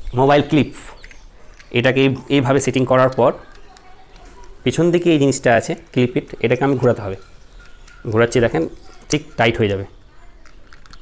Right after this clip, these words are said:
হয়ে গেল। ফাটাফাটি বন্ধুরা, খুব সুন্দর। এবং আপনারা দেখতে পাচ্ছেন যে এইখানে একটা মোবাইলের লকেট সিস্টেম করে দিয়েছে, যেন মোবাইলটা বাইরে না আসে। খুবই ভালো লাগছে আমাকে। এটা আমাকে সেটিংয়ের সাথেই দিয়েছে,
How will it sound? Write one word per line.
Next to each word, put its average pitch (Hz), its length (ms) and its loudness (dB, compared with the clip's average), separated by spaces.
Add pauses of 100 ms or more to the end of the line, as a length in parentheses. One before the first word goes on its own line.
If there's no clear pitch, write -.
(240)
হয়ে 117 240 0
গেল। 95 140 -8 (2250)
ফাটাফাটি 147 340 2
বন্ধুরা, 117 240 4
খুব 147 160 -2
সুন্দর। 165 320 2 (420)
এবং 151 180 4
আপনারা 151 180 2
দেখতে 151 200 0
পাচ্ছেন 156 240 0
যে 156 200 -4
এইখানে 156 500 2 (240)
একটা 113 180 -2
মোবাইলের 123 360 2
লকেট 120 400 -2
সিস্টেম - 320 -4
করে 107 180 0
দিয়েছে, 107 260 0
যেন 135 120 0 (300)
মোবাইলটা 131 260 2
বাইরে 123 320 4
না 120 180 2
আসে। - 200 -8 (380)
খুবই 156 140 2
ভালো 120 200 4
লাগছে 98 220 -4
আমাকে। 98 220 -8 (1000)
এটা 131 160 4
আমাকে 165 440 4 (240)
সেটিংয়ের 156 340 2
সাথেই 147 220 2
দিয়েছে, 110 300 0